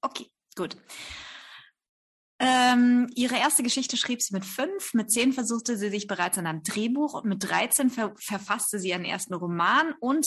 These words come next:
ihr literarisches Debüt folgte dann, äh, ich glaub, mit achtzehn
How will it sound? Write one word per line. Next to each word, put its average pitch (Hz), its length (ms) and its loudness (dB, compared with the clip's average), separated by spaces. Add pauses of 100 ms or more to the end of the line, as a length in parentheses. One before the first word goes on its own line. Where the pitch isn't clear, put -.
(120)
ihr 226 120 -2
literarisches 208 800 -2
Debüt 190 440 -2
folgte 220 380 -4
dann, 202 360 0
äh, 185 280 -4
ich 185 120 -8
glaub, - 160 -10
mit 170 120 -8
achtzehn - 600 -4